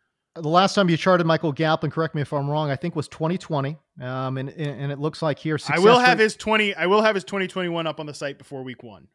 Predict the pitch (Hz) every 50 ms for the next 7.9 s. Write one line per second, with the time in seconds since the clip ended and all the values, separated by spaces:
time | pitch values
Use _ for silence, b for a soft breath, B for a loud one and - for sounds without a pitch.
0 | _ _ - - - - 202 214 233 233 233 233 226 220 220 208 202 196 196 190
1 | 180 170 165 156 156 214 190 160 139 - 180 170 165 160 147 131 151 175 190 185
2 | 180 - 196 214 - 113 113 - - 196 202 - 214 196 214 233 233 302 277 202
3 | - 254 247 247 254 247 - - 208 208 190 165 160 165 175 170 - - - 160
4 | - 170 160 151 143 147 127 - - - 156 139 147 160 151 147 156 147 131 165
5 | 180 151 131 139 139 143 143 143 143 151 151 151 143 139 135 135 143 139 135 131
6 | 135 - - 143 139 139 147 156 - b b b b b b 151 156 151 156 175
7 | 170 170 165 147 139 135 180 175 175 - - 165 156 156 165 165 -